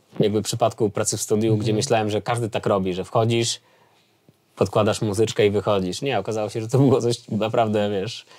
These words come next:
Speaker 2: Wielkiego.
Speaker 1: odkrywczego, no.
Speaker 2: No, no, no.
Speaker 1: Gdzie ja o tym nie wiedziałem. Jak, y, jak się czegoś nie da zrobić,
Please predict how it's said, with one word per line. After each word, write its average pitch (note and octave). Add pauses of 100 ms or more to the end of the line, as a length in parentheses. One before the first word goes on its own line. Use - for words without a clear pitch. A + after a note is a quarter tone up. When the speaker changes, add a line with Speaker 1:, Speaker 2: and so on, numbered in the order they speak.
Speaker 2:
Wielkiego. B2
Speaker 1:
odkrywczego, A2+
no. A#2
Speaker 2:
No, D3+
no, B2
no. A2+
Speaker 1:
Gdzie A#2+
ja B2
o B2
tym C3
nie B2+
wiedziałem. B2
Jak, A#2+ (800)
y, A2 (680)
jak B2
się C#3+
czegoś C3+
nie C#3
da E3
zrobić, A#2